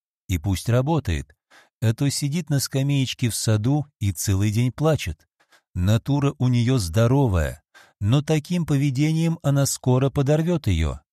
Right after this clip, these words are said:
да и сама она скоро начнёт рваться к работе. В И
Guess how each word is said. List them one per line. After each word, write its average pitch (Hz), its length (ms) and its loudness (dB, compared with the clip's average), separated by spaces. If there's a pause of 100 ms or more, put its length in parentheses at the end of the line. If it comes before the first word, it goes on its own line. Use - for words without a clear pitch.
да 101 160 -2
и 113 100 4
сама 113 480 2
она 127 200 2
скоро 107 320 0
начнёт 98 440 0
рваться 92 460 0
к - 80 -6
работе. 110 560 0 (540)
В 101 400 2
И 95 340 0